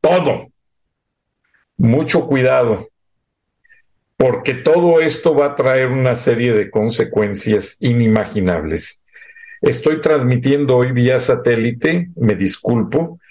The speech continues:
por la tormenta que hay, eh, entonces por eso ven esas rayas, pero estoy transmitiendo en vivo para las afiliadas de radio, que algunas de ellas ya también ponen el video, y para las cuarenta y nueve plataformas más.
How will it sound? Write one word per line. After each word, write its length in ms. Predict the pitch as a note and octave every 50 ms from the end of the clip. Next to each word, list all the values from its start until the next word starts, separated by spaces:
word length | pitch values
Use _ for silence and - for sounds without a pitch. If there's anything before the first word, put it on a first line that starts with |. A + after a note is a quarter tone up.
| _ _ _ _ _ _
por 160 | - - G3 F#3+
la 200 | G#3 G#3 G#3 -
tormenta 640 | - - F#2+ F2+ - - - - - - A2+ A2+
que 220 | - A2 G#2 G2
hay, 260 | F#2+ F#2+ G2 A#2 D3+ - - _ _ _ _ _ _ _ _ _ _ _ _ _ -
eh, 280 | - A2 G2+ G2 G2
entonces 800 | G2 F#2+ G2 F#2+ - - A2+ A2 G#2 - - B2 A2 - - - -
por 160 | - G#2+ G#2
eso 220 | A2+ A2 - A2+
ven 220 | G#2+ G#2+ G#2+ G2+ G#2
esas 260 | G2 G2 - G#2+ F#2+
rayas, 480 | E2+ G2+ A2 A2+ A#2 B2 C#3 B2+ B2+ -
pero 180 | - A#2 F#2+ F2
estoy 260 | - - - A2+ -
transmitiendo 760 | - A2 A2+ F#2+ F#2+ F#2+ F2+ F2 G2+ G#2+ G#2+ G#2+ G#2+ G#2 G#2
en 160 | F#2+ F#2 G2
vivo 400 | G#2+ A#2 B2 A#2 B2 C#3 C#3 C3+ - - - - - - _ _ -
para 240 | - A2+ G2 G2+ G2
las 180 | F#2+ F#2 F#2
afiliadas 720 | - G2+ G2 - G2+ G2 G2 G#2 A2 A2+ G#2+ A2+ A2 G2
de 120 | F#2 A#2+ B2
radio, 540 | A2 C3 D3 C3+ A#2 G#2+ B2+ C#3 D3+ C#3+ D3
que 120 | - G#2+
algunas 420 | G2+ F2+ F2+ G2+ A2 A2+ A2 F#2
de 100 | G2 G#2
ellas 240 | G#2 G2 G#2 G2+ F2
ya 160 | F#2 G#2 G2+
también 460 | - - G#2+ G#2+ F#2+ G#2 G2+ G2 F#2+ -
ponen 340 | G2 G2+ G2 G2+ G2 G2
el 140 | G#2 G#2+ A2+
video, 480 | A2 C3 C#3 C#3 C3+ A#2+ A2 A#2 A#2 A2+ - - - - - _ _ -
y 140 | - A#2+ A#2+
para 240 | B2 B2+ A#2 A2+
las 220 | A#2 A2+ A2 G#2 -
cuarenta 460 | - - A#2 A2 G#2+ G2+ G2+ F#2 A#2
y 60 | G#2+
nueve 240 | G#2 A#2 B2 A#2+ A2+
plataformas 840 | - - A2 G#2 - A2 G#2 - - G#2 G2+ G2 G2 G2 G2 F2 F2
más. 460 | F2 E2+ D#2 - - - - - _